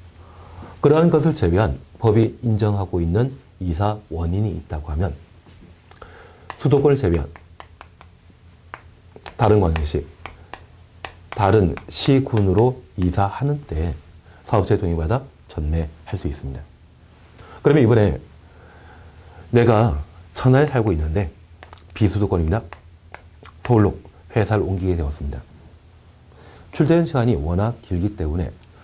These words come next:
부-, 천안에 있는 분양가 상한제 주택을 처분하고 서울로 이사하고자 한다면 이건 전매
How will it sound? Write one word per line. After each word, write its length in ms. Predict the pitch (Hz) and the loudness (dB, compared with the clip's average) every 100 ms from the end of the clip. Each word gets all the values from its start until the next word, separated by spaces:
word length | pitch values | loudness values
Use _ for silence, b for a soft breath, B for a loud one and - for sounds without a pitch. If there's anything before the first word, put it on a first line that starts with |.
| B B B B - | B B B B -20
부-, 140 | - 92 - - - - B B B B | -14 -14 -14 -20 -20 -20 B B B B
천안에 300 | - 135 127 | 2 4 6
있는 300 | 101 117 117 | 6 4 2
분양가 340 | - 107 101 110 | 0 0 2 -2
상한제 380 | - 90 92 | -2 -4 -4
주택을 420 | 85 90 92 113 - | -4 -2 0 0 -2
처분하고 600 | - 95 92 80 82 78 - - | -10 -4 -2 -2 -2 -6 -14 -20
서울로 500 | - 98 87 110 147 - - - | -6 -2 0 0 -2 -6 -20 -8
이사하고자 800 | 82 78 92 87 - 123 127 | -6 -2 -4 -4 -10 -6 -6
한다면 320 | 82 73 80 - - _ b - | -6 -6 -8 -8 -18 _ b -10
이건 240 | 87 82 - - - _ _ _ _ b | -4 -4 -6 -16 -20 _ _ _ _ b
전매 300 | - 76 76 | -8 -4 -4